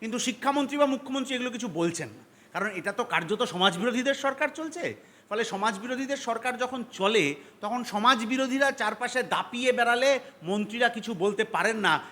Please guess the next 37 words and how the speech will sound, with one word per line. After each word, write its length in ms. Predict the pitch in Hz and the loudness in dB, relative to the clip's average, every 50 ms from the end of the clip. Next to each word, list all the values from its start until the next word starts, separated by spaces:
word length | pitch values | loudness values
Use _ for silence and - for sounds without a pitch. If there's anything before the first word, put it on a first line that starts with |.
| - | -4
কারণ 180 | - 190 208 202 | -2 -2 0 0
ওই 100 | 240 226 | 0 -2
সমাজ 320 | - 208 208 220 233 180 | -2 2 2 2 2 2
বিরোধীদের 360 | 185 240 233 220 240 233 226 185 | 0 -2 0 2 2 2 2 2
ভরসায় 320 | 160 185 175 - 220 214 | 0 -2 -2 -2 -6 -4
তারা 180 | - 208 202 175 | -2 -2 -4 -4
ভোটে 260 | 135 151 - 180 165 | -4 -6 -8 -8 -8
জিতেছেন। 360 | 117 113 - 127 - - - - _ _ _ _ _ | -8 -12 -16 -18 -20 -20 -20 -20 _ _ _ _ _
আগের 260 | 175 208 220 240 233 | -8 -4 -2 0 2
বাম 220 | 214 226 220 233 240 | 2 2 2 0 0
আমলে 240 | 240 240 247 240 | -2 0 0 0
এগুলোর 220 | 240 240 247 247 240 | 0 2 2 0 0
প্রয়োজন 380 | 240 240 240 254 254 277 269 | 0 -2 -2 0 0 -2 -4
ছিল 160 | - 254 254 247 | -4 -6 -6 -6
না, 120 | 233 240 - - - - _ | -8 -10 -14 -18 -20 -16 _
কারণ 200 | 233 226 247 240 | -10 -8 -6 -4
সাধারণ 340 | 208 208 208 190 233 247 240 | -4 -4 -2 0 0 0 0
মানুষের 420 | 226 214 202 226 240 220 262 254 | 0 0 0 0 0 -2 -2 -2
ভরসায় 360 | 220 214 226 220 - 254 247 247 | -2 -4 -4 -4 -2 -4 -2 -2
মা-, 140 | 226 220 | -4 -6
আহ, 500 | 202 208 196 190 180 160 151 156 156 156 | -6 -6 -6 -6 -8 -8 -10 -10 -10 -8
নেতারা 340 | 151 160 180 180 214 214 220 | -6 -8 -6 -2 -2 -2 0
ভোটে 240 | 202 175 196 202 233 | -2 -2 -4 -4 -4
জিততেন, 460 | 185 160 196 190 - - 285 294 277 247 - - - _ | -4 -6 -8 -10 -6 -4 -2 -2 -2 -4 -8 -18 -14 _
তারপরে 300 | - 185 196 220 240 240 | -8 -6 -4 -2 -2 0
সাধারণ 340 | - 190 202 208 226 240 226 | 0 0 2 2 4 4 4
মানুষের 380 | 196 196 202 196 202 233 208 | 2 0 0 0 -2 -4 -4
জন্য 240 | 180 208 220 226 220 | -4 -8 -8 -6 -4
কাজ 220 | - 147 151 151 - | -2 -2 -4 -4 -6
করতেন। 300 | - 113 - - 104 101 - - - _ - | -12 -16 -16 -18 -20 -20 -20 -20 -20 _ -10
এখন 280 | 202 196 - 240 247 | -10 -8 -8 -8 -8
সরকার 340 | 208 226 220 214 208 233 220 | -4 -4 -4 -2 -2 -4 -4
ভোটে 220 | 185 180 196 220 214 | -4 -4 -6 -4 -4
যেতে 180 | 214 214 226 | -4 -4 -4
সমাজ 300 | 214 202 196 196 208 180 | -6 -2 -2 -2 -2 -2
বিরোধীদের 400 | 175 202 220 214 220 220 254 247 | 0 0 0 0 2 2 2 2
ভরসায়, 380 | 190 214 285 - - 285 311 | 2 -2 -4 -2 -2 -2 -2